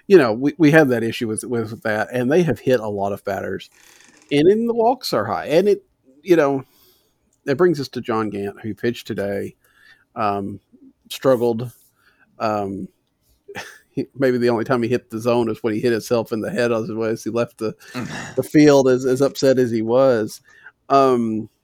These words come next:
Speaker 1: a lot of, I mean, we've, and that's kind of been his thing, right? We've, we've, we've dealt with control issues with him. It just really flared up today.
Speaker 2: Yeah, in some big situations,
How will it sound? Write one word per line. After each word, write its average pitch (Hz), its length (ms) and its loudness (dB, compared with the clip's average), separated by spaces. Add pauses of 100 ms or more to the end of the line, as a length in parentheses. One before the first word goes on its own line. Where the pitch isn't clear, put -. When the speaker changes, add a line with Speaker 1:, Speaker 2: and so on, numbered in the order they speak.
(1160)
Speaker 1:
a 143 60 -14
lot 139 260 4
of, 180 240 2
I 165 40 -2
mean, 190 140 4
we've, 254 180 -2
and 233 240 0
that's 220 220 -4
kind 202 200 0
of 175 100 -2
been 170 120 0
his 156 180 -2
thing, 139 260 -2
right? 131 320 -4
We've, 156 280 -2
we've, 143 220 -6 (720)
we've 123 200 -6
dealt 143 240 4
with 135 200 -4
control 127 300 -4
issues 120 260 -4
with 110 140 -6
him. 135 300 -2
It 98 100 -8
just - 360 -8 (600)
really 127 560 2
flared 101 380 -4
up - 180 -10
today. 85 360 -12 (500)
Speaker 2:
Yeah, 120 380 -2
in 98 140 -8
some 101 240 -10
big 131 180 0
situations, 82 840 -10